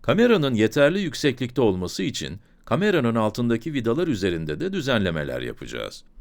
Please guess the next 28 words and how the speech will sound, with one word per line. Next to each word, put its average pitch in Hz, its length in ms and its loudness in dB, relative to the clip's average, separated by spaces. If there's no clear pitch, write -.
Bu 156 120 0
sayede 98 640 2
U 139 220 6
S 156 160 -4
B 190 140 0
girişine 87 540 -2
de 95 140 -2
rahatlıkla 139 540 -2
erişebileceğiz. 82 920 -4
Kamerayı 165 500 4
alttan 170 420 0
destekleyen 98 720 0
vidaları 92 680 0
tornavida 120 600 2
yardımıyla 71 880 -4
biraz 117 600 -4
yukarı 95 500 -2
kaldırıyorum. 65 640 -6
Bakalım 147 520 6
şimdi 151 480 2
micro 139 520 6
U 131 140 8
S - 140 -4
B 185 100 2
kablosunu 95 720 2
kameraya 175 600 4
bağlayabiliyor 127 760 6
muyuz? 64 380 -14